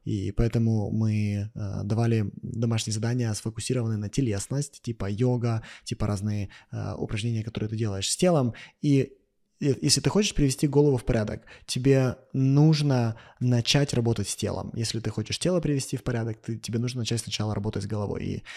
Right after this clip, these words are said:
это тот принцип, которому ты всегда следуешь, когда работаешь с людьми.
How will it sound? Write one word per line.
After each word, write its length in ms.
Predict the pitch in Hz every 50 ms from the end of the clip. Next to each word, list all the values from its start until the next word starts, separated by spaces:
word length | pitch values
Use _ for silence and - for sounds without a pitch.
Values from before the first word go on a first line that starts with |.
| - - - -
это 400 | 117 117 - 120 113 107 101 - - -
тот 180 | - - 135 -
принцип, 340 | - 151 170 160 - 120 -
которому 460 | - 113 - 113 107 107 107 110 104
ты 220 | 104 - 123 120
всегда 340 | 110 - - 107 110 104 95
следуешь, 320 | - - 139 135 123 110 -
когда 160 | 107 104 104
работаешь 320 | 104 107 107 - 101 98
с 80 | - -
людьми. 240 | 104 107 107 107